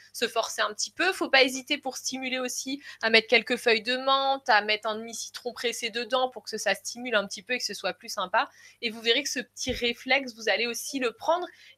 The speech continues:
Et je pense même que vous en ressentirez des, des bénéfices, hein.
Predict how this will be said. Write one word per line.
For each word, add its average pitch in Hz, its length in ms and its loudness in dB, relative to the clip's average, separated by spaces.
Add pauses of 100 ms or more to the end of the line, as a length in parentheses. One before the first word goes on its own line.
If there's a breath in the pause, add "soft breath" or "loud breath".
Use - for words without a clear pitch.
(140)
Et 262 100 0
je 247 140 0
pense 359 280 -4
même 427 200 -2
que 339 60 -2
vous 254 200 -4
en 247 80 2
ressentirez 254 480 -4
des, 240 300 -6
des 226 160 -4
bénéfices, 240 640 -6
hein. 208 120 -2